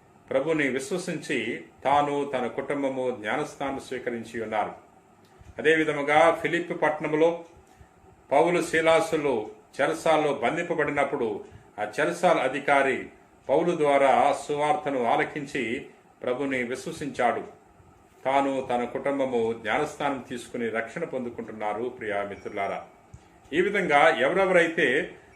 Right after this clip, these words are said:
ప్రభు యొక్క సువార్తను శ్రద్ధతో ఆలకించారో, జాగ్రత్తగా విన్నారో, వారందరూ కూడా విశ్వాసాన్ని ఏర్పాటు చేసుకున్నారు, జ్ఞానస్నానం తీసుకున్నారు, జీవితాన్ని మార్చుకున్నారు. ప్రియా సహోదరి సహోదరులారా,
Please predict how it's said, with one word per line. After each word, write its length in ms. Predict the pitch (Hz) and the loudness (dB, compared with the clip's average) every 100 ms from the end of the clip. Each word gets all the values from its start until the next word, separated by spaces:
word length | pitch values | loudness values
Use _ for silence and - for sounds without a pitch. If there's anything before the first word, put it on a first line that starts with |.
| - | -6
ప్రభు 200 | 131 151 | 0 4
యొక్క 240 | 180 175 156 | 4 4 0
సువార్తను 640 | - 156 165 165 165 143 | -2 2 4 4 2 -2
శ్రద్ధతో 500 | 131 127 127 165 165 | -2 -4 -4 -2 2
ఆలకించారో, 800 | 151 147 147 147 143 143 156 165 - - _ _ | 4 2 0 -2 2 4 2 0 -8 -20 _ _
జాగ్రత్తగా 760 | 92 113 143 165 165 170 156 151 | -6 2 4 4 2 2 4 6
విన్నారో, 680 | 135 139 147 139 123 110 110 | 4 2 4 4 4 0 -4
వారందరూ 400 | 113 113 147 160 | -4 -4 -2 -2
కూడా 580 | 147 139 117 113 170 - - - | -2 -2 2 2 2 -2 -12 -16
విశ్వాసాన్ని 680 | 107 - 156 170 180 165 143 | -14 -4 0 0 2 2 2
ఏర్పాటు 380 | - 143 131 135 | 2 0 0 -4
చేసుకున్నారు, 720 | 120 - 123 117 113 107 104 - - _ 98 | -6 -6 -4 -2 0 -2 -6 -14 -20 _ -8
జ్ఞానస్నానం 600 | 110 151 151 175 170 165 | -2 -2 -2 -2 -2 -4
తీసుకున్నారు, 800 | 147 - 143 123 120 120 117 113 - - - | -8 -8 -8 -2 0 0 -4 -8 -18 -20 -18
జీవితాన్ని 680 | 101 143 147 - 127 123 117 | -8 -6 -6 -2 -2 -2 -4
మార్చుకున్నారు. 840 | 104 123 - - 123 117 113 120 127 - | -4 -6 -6 -10 -8 -4 -2 -2 -6 -6
ప్రియా 260 | 107 101 | -6 -6
సహోదరి 540 | 101 110 107 110 110 98 | -6 -10 -10 -10 -10 -12
సహోదరులారా, 720 | 98 95 98 95 98 90 | -14 -10 -10 -8 -6 -8